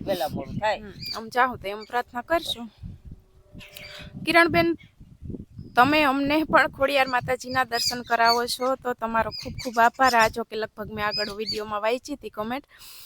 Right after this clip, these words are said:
Speaker 2: અને માતાજી તમને દીકરો આપે એવી અમારી શુભેચ્છા પાઠવીએ છીએ. રાધે રાધે. તમારા ખૂબ પૂરા પરિવારને મારા તરફથી.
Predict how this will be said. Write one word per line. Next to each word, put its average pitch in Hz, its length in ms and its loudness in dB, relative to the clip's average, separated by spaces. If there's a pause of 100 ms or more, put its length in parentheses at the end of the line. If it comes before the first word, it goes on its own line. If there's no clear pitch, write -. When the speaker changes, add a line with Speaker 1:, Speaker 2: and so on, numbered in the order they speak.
(180)
Speaker 2:
અને 226 140 -2
માતાજી 233 520 2
તમને 247 280 -2
દીકરો 240 340 -2
આપે 220 320 2
એવી 240 320 -4
અમારી 214 320 -2
શુભેચ્છા 262 500 -2
પાઠવીએ 262 600 -2
છીએ. 269 320 -4
રાધે 220 320 -2
રાધે. 247 340 0
તમારા 208 340 -6
ખૂબ - 280 -10
પૂરા 233 260 -2
પરિવારને 233 640 0
મારા 226 300 2
તરફથી. 247 640 -6